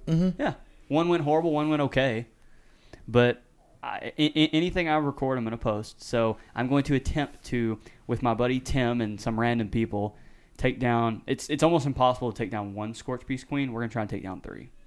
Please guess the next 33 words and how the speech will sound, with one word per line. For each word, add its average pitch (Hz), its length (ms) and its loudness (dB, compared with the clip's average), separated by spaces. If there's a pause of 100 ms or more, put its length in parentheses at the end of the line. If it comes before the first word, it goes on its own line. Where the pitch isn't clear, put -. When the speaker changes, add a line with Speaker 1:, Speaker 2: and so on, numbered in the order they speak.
(680)
Speaker 2:
Which 139 180 2
there's 165 160 4
a 160 40 2
lot 147 220 6
that 147 60 -6
goes 139 200 -2
into 127 140 -2
that 131 180 0
'cause - 80 -20
you 131 60 0
have 117 100 -2
to 120 60 -6
get 120 120 -2
a 107 40 -6
bunch 123 360 -2
of 131 60 0
nuclear 127 340 -2
codes 120 340 -2
to 104 180 -6 (100)
let 113 200 -2
the, 107 140 0 (200)
the 113 200 -2
nukes 113 320 -2
off 113 220 2
and 117 100 -8
stuff. 123 260 0 (200)
Then 135 120 2
you 143 120 6
have 131 140 4
to 139 60 0
wait 123 280 2
thirty 135 300 0
minutes 123 500 -4